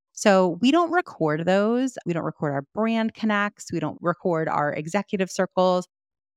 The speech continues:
because they're more intimate conversations. And I want everybody to feel, like, really safe in that space. Like, there's no dumb questions, to feel safe to ask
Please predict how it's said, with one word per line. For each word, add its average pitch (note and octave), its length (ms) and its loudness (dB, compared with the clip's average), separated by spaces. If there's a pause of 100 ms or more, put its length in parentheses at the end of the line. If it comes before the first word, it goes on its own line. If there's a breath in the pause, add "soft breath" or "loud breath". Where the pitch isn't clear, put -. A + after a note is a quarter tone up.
(140)
because B3 380 0
they're D#4+ 140 2
more D#4 240 0
intimate F#3 420 -4
conversations. D#3+ 1120 -4
And - 160 -4
I F#3 60 0
want F#3+ 180 0 (100)
everybody A3 540 0
to G3 80 -2
feel, F#3+ 240 -4
like, D#3+ 220 -2
really F3 260 -2
safe - 720 -6
in E3+ 400 -2
that - 240 -2
space. B3+ 460 -2
Like, G3+ 180 -2
there's G3+ 220 0
no F#3 280 -2
dumb F#3+ 280 -2
questions, E3 840 -4
to - 140 -6
feel F#3 200 -4
safe F3+ 300 -4
to - 160 -4
ask E3 300 0